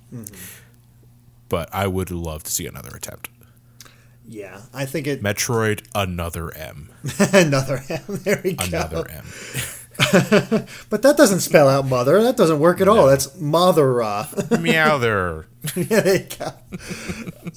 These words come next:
Speaker 1: Oh, goodness. I mean, there, we're kind, I do like that Samus Returns is using elements from Other M, like that counter system. That's cool to
Speaker 2: Yeah.
Speaker 1: see return. Like that, to see, like, I'm glad they are taking some intr-, inspiration from it.
Speaker 2: Yeah,
Speaker 1: Um,
Speaker 2: start, start small.
Speaker 1: Yeah.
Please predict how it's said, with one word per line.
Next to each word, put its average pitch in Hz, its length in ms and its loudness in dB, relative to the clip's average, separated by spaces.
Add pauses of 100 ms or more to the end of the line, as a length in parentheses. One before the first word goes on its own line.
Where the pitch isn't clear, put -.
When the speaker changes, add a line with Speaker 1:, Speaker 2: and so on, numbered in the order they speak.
(100)
Speaker 1:
Oh, 160 540 2
goodness. 135 420 -6
I - 60 -10
mean, 240 140 0
there, 254 120 0
we're 269 280 -4
kind, 185 560 -4
I 185 120 0
do 202 300 -2
like 185 360 2
that 135 220 2
Samus 143 380 -4
Returns 135 400 -6
is 139 160 -6
using 131 360 -6
elements 127 420 -6
from 113 180 -16
Other 113 220 -12
M, 101 140 -16
like 113 180 -12
that 120 200 -10
counter 117 360 -10
system. - 340 -12 (460)
That's 170 280 2
cool 170 240 0
to 147 60 0
Speaker 2:
Yeah. 147 120 2
Speaker 1:
see 127 60 -6
return. 107 440 -12
Like 101 180 -14
that, 113 260 -10
to - 80 -14
see, 131 460 -6
like, 123 240 -8
I'm 135 180 -2
glad 147 240 -2
they 135 120 0
are 127 120 -2
taking 113 360 -10
some 117 240 -10
intr-, 107 340 -14
inspiration 110 720 -10
from 87 220 -18
it. 80 120 -18 (400)
Speaker 2:
Yeah, 131 180 -4
Speaker 1:
Um, 113 60 -6
Speaker 2:
start, 135 360 -4
start 165 320 0
small. 101 560 -2 (180)
Speaker 1:
Yeah. - 280 -16